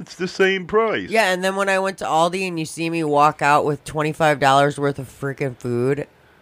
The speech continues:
Speaker 2: and it was one bag.
Speaker 1: Right, where before it was like, "Damn, man, we hit the jackpot."
Speaker 2: Yeah,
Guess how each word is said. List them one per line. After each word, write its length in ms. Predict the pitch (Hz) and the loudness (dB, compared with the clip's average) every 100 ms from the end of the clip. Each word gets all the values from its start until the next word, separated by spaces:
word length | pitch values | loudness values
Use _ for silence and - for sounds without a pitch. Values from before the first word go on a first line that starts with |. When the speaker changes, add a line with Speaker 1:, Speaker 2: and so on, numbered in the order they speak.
| - | -2
Speaker 2:
and 160 | 147 | 0
it 80 | 131 | 0
was 260 | 127 127 123 - 113 | 0 -2 -6 -8 -8
one 300 | 117 123 120 | -2 -2 0
bag. 480 | 120 117 104 98 92 - _ - | 0 2 0 -2 -8 -18 _ -4
Speaker 1:
Right, 320 | 247 233 107 _ | 0 2 0 _
where 220 | 127 165 | -2 0
before 440 | 160 143 - 226 170 | 0 -2 0 2 2
it 40 | |
was 220 | 110 110 | 0 -4
like, 240 | 98 95 92 | -4 -6 -2
"Damn, 320 | 147 202 113 | 0 0 -2
man, 160 | 95 131 | -4 -4
we 100 | 156 | -2
hit 220 | 147 160 | -2 -4
the 80 | 107 | 0
jackpot." 560 | 147 214 - 82 - - _ _ | 2 2 2 0 -2 -12 _ _
Speaker 2:
Yeah, 260 | - 147 147 | -8 -6 -8